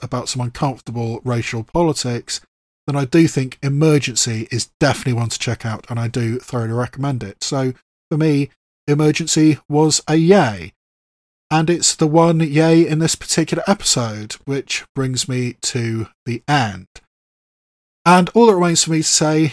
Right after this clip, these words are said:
is this has been Yay, Nay or Meh, presented by the Raw Footage Podcast.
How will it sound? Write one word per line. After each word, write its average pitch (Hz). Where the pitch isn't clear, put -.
is 139
this 180
has 143
been 131
Yay, 180
Nay 139
or 135
Meh, 123
presented 123
by 113
the 110
Raw 110
Footage -
Podcast. 135